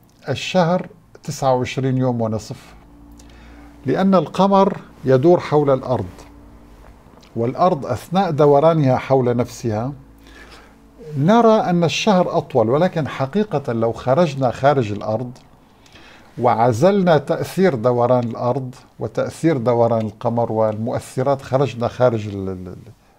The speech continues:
الأرض ونظرنا إلى القمر وقمنا بحساب عدد الأيام التي يدور فيها دورة كاملة، نجد أن القمر يدور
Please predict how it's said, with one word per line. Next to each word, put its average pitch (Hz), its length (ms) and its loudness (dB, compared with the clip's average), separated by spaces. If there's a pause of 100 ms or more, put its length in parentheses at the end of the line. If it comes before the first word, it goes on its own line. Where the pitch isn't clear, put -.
(100)
الأرض 156 380 -2 (1160)
ونظرنا 139 680 2
إلى 156 200 2
القمر 147 480 2
وقمنا 151 520 2
بحساب 123 800 0 (1500)
عدد 156 360 2
الأيام 131 840 0 (320)
التي 135 340 -2
يدور 131 320 0
فيها 117 340 -2
دورة 143 400 0
كاملة، 127 640 -2 (180)
نجد 135 440 -2
أن 135 220 -2
القمر 120 540 0
يدور 139 560 -2